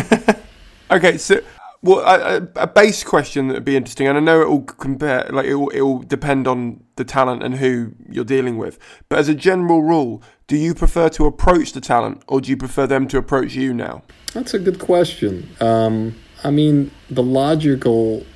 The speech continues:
Speaker 2: thing to say would be that you have to be aggressive and you have to approach people and you have to let them know that you're ready and you're, you wanna work with them. Traditionally, I've never been highly aggressive in terms of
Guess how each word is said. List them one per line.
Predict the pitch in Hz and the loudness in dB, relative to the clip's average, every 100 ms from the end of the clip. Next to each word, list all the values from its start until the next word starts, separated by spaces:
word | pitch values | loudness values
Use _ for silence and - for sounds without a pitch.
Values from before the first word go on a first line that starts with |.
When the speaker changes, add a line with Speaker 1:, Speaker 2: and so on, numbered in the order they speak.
| - | -20
Speaker 2:
thing | - - 117 113 107 | -20 -2 0 0 0
to | |
say | 107 - 143 135 101 | -2 0 0 2 2
would | 98 98 92 | 2 2 0
be | 104 101 | 0 0
that | 98 98 95 - - - | 0 0 -4 -8 -20 -6
you | 117 | 0
have | 117 127 127 - | 2 2 2 0
to | |
be | 104 107 | 0 0
aggressive | 104 107 110 117 - 92 101 110 | 2 2 4 2 0 -4 -4 -4
and | 95 95 | -4 -2
you | 101 | 0
have | 101 98 | 0 -2
to | - 95 | -2 -4
approach | - 110 101 - - | 0 2 2 -2 -4
people | 98 92 95 98 | -4 -4 -4 -2
and | 98 | -2
you | 95 | -2
have | 101 98 | -4 -4
to | 95 | -4
let | 98 98 | -4 -4
them | 95 98 | -4 -2
know | 95 95 | 0 0
that | 95 92 | 0 -2
you're | 98 95 92 95 - - | -4 -4 -4 -6 -8 -4
ready | 101 98 95 95 | 0 0 0 0
and | 95 95 | -2 -2
you're, | 92 92 | -4 -4
you | 101 98 | -4 -2
wanna | 95 95 | -2 -2
work | 92 92 95 - | -2 -2 -4 -4
with | 90 90 | -6 -6
them. | 90 98 104 - - - - | -8 -8 -10 -14 -20 -20 -4
Traditionally, | - 147 170 185 180 139 120 117 | 0 4 4 4 2 4 4 4
I've | 113 | 4
never | 113 120 139 147 | 2 2 4 2
been | 120 120 120 117 113 - - | 2 2 2 2 -2 -6 -16
highly | - - - 143 156 135 117 107 | -16 -10 -2 4 6 6 6 4
aggressive | 104 110 113 123 - 101 95 | 4 6 6 6 4 2 2
in | 98 98 | 0 0
terms | - 104 104 101 - | 0 2 0 -2 -4
of | 90 92 | -4 -6